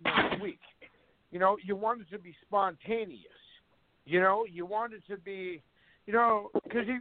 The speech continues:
I guess if you tell people what's coming on next week, there'll be no anticipation. They won't care. So that's, uh, what the deal is. Granny, I need to step a little away here a little bit, so just kinda talk to our fans. I'll be right back. Hold on.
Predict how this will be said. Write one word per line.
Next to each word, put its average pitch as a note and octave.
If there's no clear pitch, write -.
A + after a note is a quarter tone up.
I G3
guess D4
if A3+
you A#3
tell A#3
people A3
what's G3+
coming G#3
on G3+
next F#3
week, A3+
there'll A#3+
be B3+
no B3+
anticipation. A3
They A3
won't C4
care. C#4+
So G#3+
that's, G3+
uh, F3+
what G#3
the F#3+
deal A3
is. D#3
Granny, A#3
I A3+
need B3+
to G#3
step B3
a A3+
little A3
away G#3+
here F#3+
a F3+
little F#3+
bit, A3+
so G3+
just G3+
kinda G#3+
talk A#3
to A3+
our G3
fans. G#3+
I'll F3+
be F3
right F#3
back. G3
Hold F#3+
on. F3